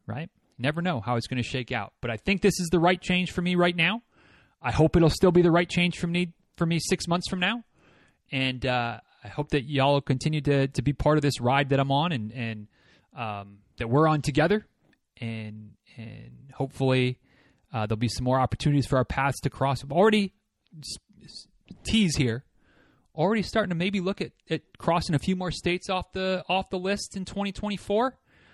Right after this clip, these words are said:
Um, Rebecca's, Rebecca's wanting to,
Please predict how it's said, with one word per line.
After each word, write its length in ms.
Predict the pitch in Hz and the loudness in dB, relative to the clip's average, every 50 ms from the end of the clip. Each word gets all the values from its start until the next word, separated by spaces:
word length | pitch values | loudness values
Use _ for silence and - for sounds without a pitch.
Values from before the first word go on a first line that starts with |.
| _ _ _ _ _ _ | _ _ _ _ _ _
Um, 500 | 139 131 127 127 120 120 117 113 113 - _ | -4 -2 -2 -2 -4 -6 -8 -12 -14 -16 _
Rebecca's, 720 | - 131 120 139 156 - - 175 156 147 - - - - 110 139 | -6 -4 -2 -2 -2 -2 -2 -2 -2 -4 -6 -10 -10 -12 -8 -2
Rebecca's 420 | 135 135 127 151 170 - 185 151 | -2 0 0 0 -2 -2 -2 0
wanting 340 | 139 160 185 180 180 170 160 | 0 0 0 0 0 -2 -2
to, 40 | 151 | -4